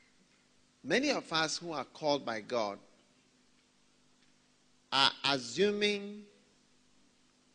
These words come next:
they are hearing something completely different from what he could have been calling you for.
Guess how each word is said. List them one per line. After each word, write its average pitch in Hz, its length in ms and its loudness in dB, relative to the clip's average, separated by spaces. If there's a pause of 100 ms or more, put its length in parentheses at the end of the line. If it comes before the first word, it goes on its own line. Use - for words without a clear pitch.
they 131 140 -6
are 131 100 -2
hearing 160 540 0
something 143 760 -4 (840)
completely 180 680 -2
different 131 680 -4 (920)
from 123 220 -6
what 151 240 0
he 135 160 -8
could 131 160 -2
have 117 180 2
been 113 140 -4
calling 139 400 6
you 120 160 -2
for. - 260 -2